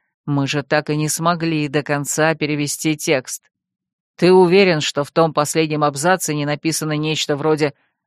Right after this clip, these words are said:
"объект перенесется, но не целиком"? Или объект сначала должен умереть, и тогда его душа перенесется в новое, подготовленное для нее вместилище?" вещал Сандрлер.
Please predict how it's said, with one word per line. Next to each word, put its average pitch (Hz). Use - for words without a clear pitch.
"объект 156
перенесется, 156
но 170
не 165
целиком"? 151
Или 156
объект 156
сначала 170
должен 165
умереть, 143
и 156
тогда 151
его 156
душа 160
перенесется 151
в 131
новое, 185
подготовленное 165
для 147
нее 160
вместилище?" 156
вещал 170
Сандрлер. 139